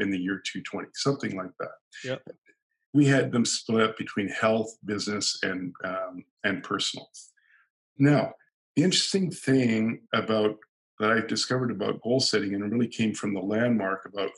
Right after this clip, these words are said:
Speaker 1: creating, um, our present from the future, not from the past.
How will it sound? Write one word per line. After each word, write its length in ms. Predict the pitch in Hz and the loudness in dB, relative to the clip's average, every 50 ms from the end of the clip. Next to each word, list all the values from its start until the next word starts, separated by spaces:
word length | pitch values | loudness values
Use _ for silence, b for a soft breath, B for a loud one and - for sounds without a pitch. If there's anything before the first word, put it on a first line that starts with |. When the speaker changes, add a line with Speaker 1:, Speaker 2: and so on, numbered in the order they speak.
| B B B B B _ | B B B B B _
Speaker 1:
creating, 800 | - - - 123 120 131 139 139 131 127 123 123 123 123 117 120 - _ _ _ _ _ _ _ _ _ _ - | -14 -4 -2 0 2 4 4 4 6 6 4 2 2 2 0 -4 -10 _ _ _ _ _ _ _ _ _ _ -2
um, 240 | 110 101 104 110 104 | 0 0 0 0 0
our 120 | 107 104 101 - | 0 0 0 -2
present 420 | - - 127 127 123 - 117 117 - | -2 0 0 2 2 2 0 -2 -2
from 180 | - 101 95 | -4 -6 -6
the 80 | 95 - | -4 -6
future, 720 | - - - - 135 135 131 - - 95 90 90 - - _ _ _ | -8 -8 0 2 2 2 2 2 0 -2 -2 -4 -6 -8 _ _ _
not 220 | 104 104 113 - | 0 0 0 -2
from 180 | - - 90 92 | -4 -6 -6 -6
the 140 | 90 90 - - - | -6 -6 -8 -8 -6
past. 600 | 95 92 87 - - - - - - - - | -4 -4 -4 -4 -8 -8 -10 -10 -10 -10 -14